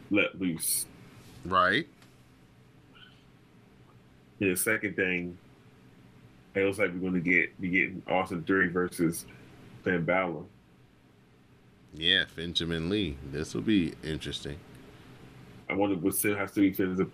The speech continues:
Speaker 1: feels about that. <laughs>
Speaker 2: Oh, she's all about Finn Balor. She don't like no Austin Theory like that.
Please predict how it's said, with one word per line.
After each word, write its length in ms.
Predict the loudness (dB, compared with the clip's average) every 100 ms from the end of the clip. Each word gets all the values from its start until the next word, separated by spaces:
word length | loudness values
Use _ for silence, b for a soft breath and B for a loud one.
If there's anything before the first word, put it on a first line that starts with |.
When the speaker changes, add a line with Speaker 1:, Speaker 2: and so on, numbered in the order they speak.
| 2
Speaker 1:
feels 220 | 4 4
about 280 | 4 2 2
that. 260 | 2 0 -2 -4 0
<laughs> 140 | 0 -2 -18 _ _ _ _ _ _ _
Speaker 2:
Oh, 140 | -2 0
she's 240 | 0 2
all 160 | 2 2
about 320 | 2 2 2
Finn 200 | -6 -6
Balor. 280 | -4 -6 -8 -14 -20 -20 -20 -14
She 120 | -6
don't 120 | -2
like 160 | -2 -2
no 120 | -4
Austin 280 | -6 -6 -10
Theory 260 | -10 -10 -10
like 180 | -12 -12
that. 160 | -14